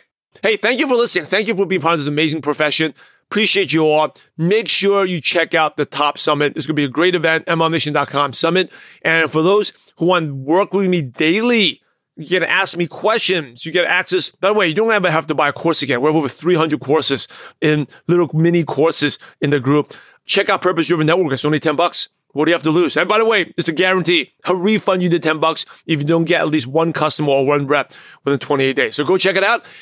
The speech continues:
Hey, on that note, I am out of here. Thank you so much for listening. Be part of this amazing profession. I'm loud and proud to be part of, part of network marketing. And remember, we're in the profession to help others. So go out there and have a positive impact on someone's life today.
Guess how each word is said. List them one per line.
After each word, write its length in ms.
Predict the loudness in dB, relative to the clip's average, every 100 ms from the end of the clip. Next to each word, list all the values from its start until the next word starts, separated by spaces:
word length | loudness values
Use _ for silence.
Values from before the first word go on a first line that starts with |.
| -6
Hey, 260 | 0 0 -2 -6 -6 -2
on 120 | 0 2
that 180 | 0
note, 160 | 2 2
I 140 | 2 2
am 100 | 2
out 160 | 2
of 80 | 2
here. 180 | 2 0
Thank 260 | 0 -2 0
you 140 | -4
so 360 | -4 -2 0 0
much 340 | 2 0 -2
for 260 | -4 -2 0
listening. 480 | 0 0 0 0 -2
Be 80 |
part 200 | -2 0
of 60 | 0
this 60 | -2
amazing 380 | -2 -2 -2
profession. 540 | -4 -2 0 0 -4 -6 -14 -8 0
I'm 240 | 0 2
loud 300 | 2 2 0
and 120 | 0
proud 300 | 0 2 2
to 80 | 0
be 100 | -4
part 260 | -2 0 0
of, 120 | -4 -20 _
part 200 | -4 0
of 60 | 0
network 260 | 0 0 0
marketing. 440 | 0 0 -2 -2 _ -6
And 200 | -2 0
remember, 500 | 2 2 0 0 -4 _
we're 260 | -4 0 2
in 60 | 0
the 80 |
profession 480 | 0 -2 0 -2 0
to 60 | 0
help 140 | 2
others. 280 | 2 0 -2
So 140 | -4
go 180 | 0 2
out 180 | 2 2
there 180 | 0 0
and 500 | -4 _ _ -6 -2
have 100 | 0
a 80 | -2
positive 460 | 0 2 2 0 -2
impact 360 | 0 -2 -2
on 100 | -8
someone's 380 | -2 0 0 0
life 180 | -2 -2
today. 280 | -2 -2